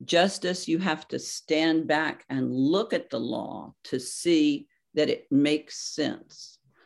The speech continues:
Uh, common sense has to come into it, and, uh, rationality and logic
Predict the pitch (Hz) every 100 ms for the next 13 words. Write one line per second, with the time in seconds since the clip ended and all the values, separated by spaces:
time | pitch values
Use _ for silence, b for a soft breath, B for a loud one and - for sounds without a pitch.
0 | _ - 131 123 120 - 151 151 143 147
1 | - 147 139 - 139 127 - 151 - 135
2 | 131 123 120 - 120 120 127 - - _
3 | - 135 135 127 127 117 - 135 135 120
4 | 123 _ _ - 139 143 139 - 135 135
5 | 139 135 127 131 127 - _ _ _ -
6 | 139 143 143 143 135 - -